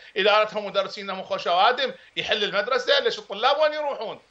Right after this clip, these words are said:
لو تروح لوزير الصحة تقول له: "المستوصف المستشفى الفلاني سايب و-، و-، وأطباء وإدارته مو زينين"، يحل المستشفى ويلغيه، لعد المرضى وين يروحون؟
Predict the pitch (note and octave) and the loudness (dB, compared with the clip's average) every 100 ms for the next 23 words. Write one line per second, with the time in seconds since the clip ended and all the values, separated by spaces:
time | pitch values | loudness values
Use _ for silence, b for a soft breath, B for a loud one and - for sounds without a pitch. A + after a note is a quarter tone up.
0 | _ - G#3+ A3 A#3 A3 G#3 G#3 F#3+ A#3+ | _ -4 -2 2 2 2 0 -2 -4 -2
1 | A3+ B3 A#3 A#3 G#3 G3 A#3 G3+ G3+ G3+ | -2 -4 -2 -2 -2 -2 -4 -4 -8 -14
2 | F#3 G3+ - G#3 G#3+ G3 F#3+ A3+ B3+ A3+ | -14 -12 -8 -6 -4 -4 0 2 0 -4
3 | b b - A3+ C4 C4+ - _ _ F#3+ | b b 0 4 4 0 -6 _ _ -12
4 | G3+ G#3 G3 G#3+ A3 G3 G#3+ G#3 G#3 G3+ | -10 -10 -6 -4 -4 -2 0 0 -2 -6
5 | G#3 G#3 G3+ G#3 G3+ F3+ G3 A#3 C4+ - | -2 -2 -2 -6 -8 -8 -6 -6 -10 -12
6 | - A3 A3+ G#3+ G3+ A#3+ A#3+ B3+ A#3 F#3 | -6 -4 -2 -6 -4 0 2 2 2 0
7 | E3 A#3+ C#4+ b - F3+ G3+ G3+ A#3 C#4+ | -4 -4 -4 b -2 0 0 2 2 4
8 | D4 C#4+ C4+ B3 - F#3 | 4 4 2 -2 -2 -6